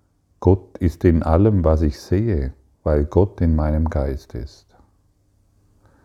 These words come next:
Also du kannst das alles, was du wahrnimmst in der Welt, segnend betrachten. Du kannst es alles liebevoll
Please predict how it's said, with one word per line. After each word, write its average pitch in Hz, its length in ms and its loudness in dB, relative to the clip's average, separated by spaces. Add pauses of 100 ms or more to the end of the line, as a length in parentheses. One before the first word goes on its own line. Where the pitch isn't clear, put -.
(580)
Also 76 220 2
du 76 100 4
kannst 90 420 0
das 104 360 0
alles, 104 560 -4 (260)
was 82 240 -2
du 82 160 2
wahrnimmst 85 720 0
in 87 160 0
der 78 160 0
Welt, 78 460 -2 (720)
segnend 90 800 0
betrachten. 85 760 -6 (1400)
Du - 100 0
kannst 90 360 2
es 85 120 0
alles 101 540 0 (1120)
liebevoll 90 840 2